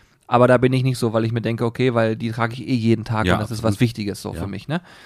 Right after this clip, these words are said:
Speaker 1: Muss man so nicht machen, das kann jeder für sich selbst entscheiden, ob man das will und nicht will. Ähm, aber ich finde das Modell ganz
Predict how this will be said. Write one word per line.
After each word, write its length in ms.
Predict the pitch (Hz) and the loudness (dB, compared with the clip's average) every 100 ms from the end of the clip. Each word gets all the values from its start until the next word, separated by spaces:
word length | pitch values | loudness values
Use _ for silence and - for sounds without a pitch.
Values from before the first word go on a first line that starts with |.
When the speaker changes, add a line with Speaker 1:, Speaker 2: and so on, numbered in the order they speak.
| - _ | -20 _
Speaker 1:
Muss 200 | 143 - | 0 2
man 140 | 170 | 0
so 100 | 147 147 | 2 0
nicht 140 | 135 | 0
machen, 300 | 139 139 139 | 0 -2 -2
das 140 | 120 | -4
kann 160 | - 123 | -4 -4
jeder 220 | 123 123 | 0 0
für 120 | 117 | -2
sich 160 | 113 117 | -4 -2
selbst 220 | 120 120 | -2 -4
entscheiden, 280 | 135 127 120 | -6 -4 -2
ob 100 | 113 | -2
man 100 | 95 | -4
das 160 | 113 117 | -6 -2
will 120 | 117 | -2
und 80 | 110 | -2
nicht 200 | 117 120 | -4 -2
will. 220 | 117 120 - _ _ - _ - | -2 -2 -4 _ _ -20 _ -6
Ähm, 180 | 113 107 | -4 0
aber 160 | 110 | 0
ich 80 | 117 | -2
finde 160 | 139 131 | -2 -2
das 140 | - | -2
Modell 240 | 113 117 | -2 0
ganz 200 | 120 113 | -2 -4